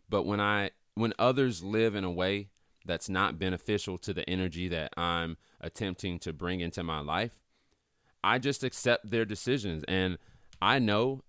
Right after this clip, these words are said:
that each person has their own experiences that have shaped and molded their beliefs and their actions. So I'm mindful of that. But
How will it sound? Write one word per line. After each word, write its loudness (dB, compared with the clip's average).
that 0
each -4
person -2
has 0
their 0
own 2
experiences -4
that 0
have 0
shaped 0
and 0
molded 0
their 0
beliefs 0
and -2
their -2
actions. -2
So 0
I'm 0
mindful 2
of -4
that. -6
But 2